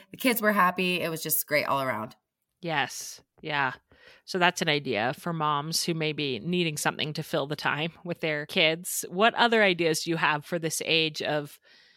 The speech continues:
Speaker 2: kind of filling the long days in ways that will be meaningful for them?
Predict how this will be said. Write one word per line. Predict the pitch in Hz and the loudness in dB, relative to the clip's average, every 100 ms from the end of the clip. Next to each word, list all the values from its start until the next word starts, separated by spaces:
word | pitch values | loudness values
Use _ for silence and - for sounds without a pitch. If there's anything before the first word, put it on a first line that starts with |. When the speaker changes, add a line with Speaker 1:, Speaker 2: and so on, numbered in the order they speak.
| _ - | _ 2
Speaker 2:
kind | 226 226 | 4 6
of | - | 4
filling | - 208 208 190 | 6 6 6 4
the | 180 | 2
long | 170 165 160 160 | 2 0 0 0
days | 160 160 165 151 | 2 4 2 0
in | - 156 | -4 -4
ways | 151 151 139 | -2 -2 -4
that | 135 | -4
will | 151 | -4
be | 151 | -6
meaningful | 147 135 131 139 120 | -8 -8 -10 -10 -10
for | - | -8
them? | 139 90 147 | -4 -4 -6